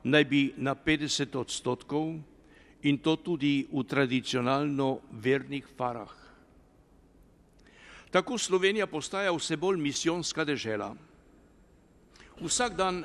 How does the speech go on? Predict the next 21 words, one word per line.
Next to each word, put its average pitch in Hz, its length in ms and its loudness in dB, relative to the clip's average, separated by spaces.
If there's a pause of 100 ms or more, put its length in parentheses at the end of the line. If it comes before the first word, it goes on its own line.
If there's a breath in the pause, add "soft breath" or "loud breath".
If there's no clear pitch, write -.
lahko 147 380 0
srečate 156 560 -2
ljudi, 135 340 -2 (540 loud breath)
ki 185 100 0
jim 160 160 4
vera 165 380 4 (120)
ne 139 140 0
pomeni 143 440 2
nič. - 520 -6 (1000 loud breath)
Lahko 160 320 2
srečate 190 520 -2
ljudi, 160 400 0 (400 loud breath)
ki 165 100 0
so 170 160 2
prav 196 260 0
sovražni 175 640 0
do, 135 140 -2
do - 320 -6
cerkve 160 640 -4
in 151 160 0
vernikov. 113 680 -4